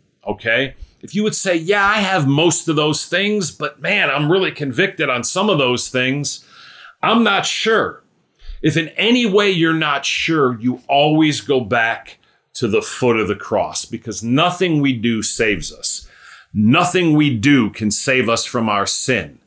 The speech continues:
just like nothing we do can keep us from heaven. We're simply saved by receiving the free gift of salvation, right?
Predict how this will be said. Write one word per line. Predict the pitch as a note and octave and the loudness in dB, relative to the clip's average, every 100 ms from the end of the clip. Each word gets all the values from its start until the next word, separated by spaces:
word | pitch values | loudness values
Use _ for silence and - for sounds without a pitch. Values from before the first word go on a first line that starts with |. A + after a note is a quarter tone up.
| _ - - - | _ -20 -20 -12
just | - C3 D#3+ | -4 0 2
like | C#3 A2+ | 2 2
nothing | C#3+ D3 D3+ C#3+ | 2 2 0 2
we | C#3+ | 2
do | C3 D#3 D3+ | 4 2 2
can | D3+ C#3+ | -2 -2
keep | - F#3 F3 | -2 -2 0
us | D#3+ D#3 | -2 -2
from | - D3 | -6 -6
heaven. | B2 F3+ D#3+ F#2+ - - _ _ - - - | -4 -2 -4 -6 -14 -18 _ _ -20 -20 -4
We're | B2+ B2+ | 0 0
simply | - - F#3 F#3 E3+ E3+ | 0 -2 -2 -2 -2 -2
saved | D#3 - F3 D3 F2 E2 - - _ _ _ | -2 -2 0 0 -2 -8 -16 -20 _ _ _
by | F#2 A#2+ | -2 0
receiving | A2+ A2+ A2 - - - F3+ D#3 A#2+ A2 G#2+ G2 _ | 0 -2 -2 -4 -4 -2 0 2 0 -2 -4 -10 _
the | A2 | -12
free | - - C3 G#2 | -10 -4 -2 0
gift | G#2+ F#2+ - G#2 | -2 -2 -4 -8
of | - | -6
salvation, | - G#2 G2+ F#2 E2+ - - - _ - | 0 2 2 2 -4 -4 -8 -14 _ -10
right? | F2+ A2 - | -4 -2 -2